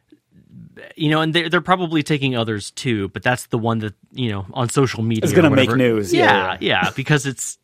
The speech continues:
Speaker 1: it's pretty silly.
Speaker 2: S-, silly, right.
Speaker 1: Yeah. Um,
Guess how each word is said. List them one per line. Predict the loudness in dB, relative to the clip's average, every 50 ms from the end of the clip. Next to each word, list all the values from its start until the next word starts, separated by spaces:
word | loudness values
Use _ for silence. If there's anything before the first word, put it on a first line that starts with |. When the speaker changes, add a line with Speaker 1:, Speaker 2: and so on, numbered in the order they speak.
| -16 -10
Speaker 1:
it's | -8 -8 -8 -8 -12 -14 -8
pretty | -4 -4 -2 -2 -4 -6 -8 _ _
silly. | -10 -10 -10 -10 -10 -10 -10 -10
Speaker 2:
S-, | -10 -12 -12 -14 -16 -18 -18 -6
silly, | -4 -2 -2 -2 -4 -8 -14 -18 -18
right. | -16 -12 -10
Speaker 1:
Yeah. | -10 -10 -10 -12 -16 -20 _ _ _ _ _ _
Um, | -6 -4 -2 -2 -2 -2 -4 -6 -6 -8 -8 -10 -12